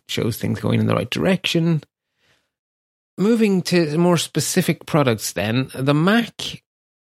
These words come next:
managed to hold steady, which is probably a relief. It's actually a one percent growth year over year if you look really, really carefully. But the previous quarters have not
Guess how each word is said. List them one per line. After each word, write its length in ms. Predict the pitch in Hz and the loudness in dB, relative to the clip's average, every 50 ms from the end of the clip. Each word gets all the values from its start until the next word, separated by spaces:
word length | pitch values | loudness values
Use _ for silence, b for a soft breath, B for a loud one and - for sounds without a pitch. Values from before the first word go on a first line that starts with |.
| _ _ _ _ _ - | _ _ _ _ _ -2
managed 340 | 147 151 147 139 127 123 - | 0 2 2 2 2 2 0
to 60 | 110 | 0
hold 180 | 104 110 113 | 2 2 0
steady, 400 | - - - - - 104 110 - _ _ _ _ _ _ _ _ _ _ _ _ _ _ - - _ - - - - - - - | 0 -4 -8 -8 -6 -8 -12 -12 _ _ _ _ _ _ _ _ _ _ _ _ _ _ -20 -20 _ -14 -14 -12 -12 -12 -12 -8
which 240 | - 120 127 120 - | -2 -2 -2 -2 -2
is 60 | 120 | -2
probably 260 | - 113 107 - 113 | -2 0 0 0 0
a 60 | - | -2
relief. 560 | - - 101 98 - - - - - - - - _ | -2 -2 -4 -4 -6 -8 -10 -14 -16 -16 -20 -20 _
It's 120 | _ - 117 | _ -8 -6
actually 220 | 113 - - 110 | -4 2 4 4
a 40 | 98 | 4
one 280 | 95 104 104 101 98 | 4 4 4 2 4
percent 400 | 95 - 98 - 98 101 - - | 4 2 2 2 0 -2 -2 -2
growth 420 | - 110 101 95 104 - - - - | 0 0 0 0 0 -4 -8 -8 -6
year 180 | 117 98 101 | -4 -4 -2
over 160 | 104 107 117 107 | -4 -2 -2 -2
year 160 | 101 92 90 | -2 -2 -2
if 120 | 117 127 | -4 -4
you 60 | - | -4
look 180 | 104 - - - - - | -4 -4 -6 -8 -10 -8
really, 540 | 202 202 202 190 185 180 180 175 175 180 | -4 -2 -2 -2 -2 -2 -2 -4 -4 -4
really 380 | 175 175 175 175 190 175 175 170 | -4 -4 -4 -4 -4 -4 -4 0
carefully. 560 | 151 156 135 127 120 - - - 165 127 - B B B B B B 131 B B | 2 2 2 2 2 -2 -4 -6 -6 -10 -12 B B B B B B -10 B B
But 280 | - 165 190 190 180 185 | -4 -2 0 0 0 -2
the 80 | 190 160 | -4 -4
previous 400 | 151 170 170 165 156 - 127 - | -2 -2 -2 0 0 -2 -2 -2
quarters 400 | - 131 131 120 120 123 120 120 | 0 0 0 0 0 0 0 0
have 100 | 113 117 | 0 0
not 340 | 117 117 117 113 110 - | 0 -2 -2 -2 -4 -8